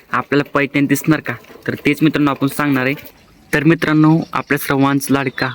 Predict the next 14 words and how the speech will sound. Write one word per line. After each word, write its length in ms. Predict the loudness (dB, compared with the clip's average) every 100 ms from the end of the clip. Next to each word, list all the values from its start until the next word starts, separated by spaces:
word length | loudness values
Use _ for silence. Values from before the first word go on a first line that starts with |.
| -6
अखंड 340 | -4 2 4
महाराष्ट्र 540 | 4 2 2 -2 -4 -6
लाडका 280 | -6 -6 -8 _ -20 -20 -18 0
देव 240 | 4 6 4
बकासूर 460 | 2 -4 2 2 2 -4 -12 -14 -6
ह्या 220 | -2 0
मैदानामध्ये 640 | 0 0 2 2 2 0 -2
आपल्याला 320 | -8 -4 -2 -2 -2
पैठण 360 | -4 -2 0 2
दिसणार 360 | 0 2 2
नाही 240 | 4 2 0
आहे, 80 | -2 -4
कारण 300 | -2 0 0 -2 -2
की 220 | 0 0